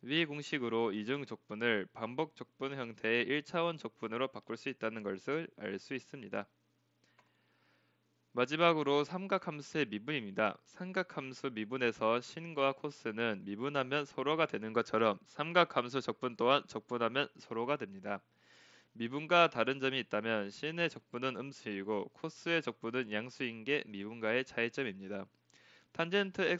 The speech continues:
X의 적분은 두 가지 방법으로 나타낼 수 있는데, 이유는 자연 로그의 성질 때문입니다. 자연 로그의 음수는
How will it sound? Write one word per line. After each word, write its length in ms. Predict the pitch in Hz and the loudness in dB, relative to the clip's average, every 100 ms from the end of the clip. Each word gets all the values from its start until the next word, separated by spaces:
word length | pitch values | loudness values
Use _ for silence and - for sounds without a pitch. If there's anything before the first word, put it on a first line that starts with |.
| - 165 | 0 2
X의 160 | 147 | 2
적분은 500 | 123 - 113 107 113 | 2 -6 -4 -4 -6
두 160 | - 107 | -6 2
가지 240 | 127 160 | 2 2
방법으로 440 | 151 135 135 120 110 | -2 -2 -2 0 0
나타낼 380 | 110 127 120 | 0 2 2
수 140 | 113 101 | 2 -6
있는데, 420 | 98 98 101 110 - | -12 -8 -4 -4 -6
이유는 460 | 101 110 135 151 | -6 -6 -4 -8
자연 400 | - 113 135 165 | -6 -4 -2 -2
로그의 340 | 143 127 139 147 | -4 -2 0 -2
성질 380 | 131 110 151 165 | -4 -6 -8 -8
때문입니다. 680 | - 139 147 101 95 104 - _ _ - - _ | -8 -8 -8 -10 -8 -8 -8 _ _ -20 -20 _
자연 320 | - 131 170 156 | -4 0 2 0
로그의 800 | 113 110 117 117 107 147 147 110 | 0 0 0 0 2 2 2 -2
음수는 640 | 113 - 113 127 107 | -6 -8 0 2 2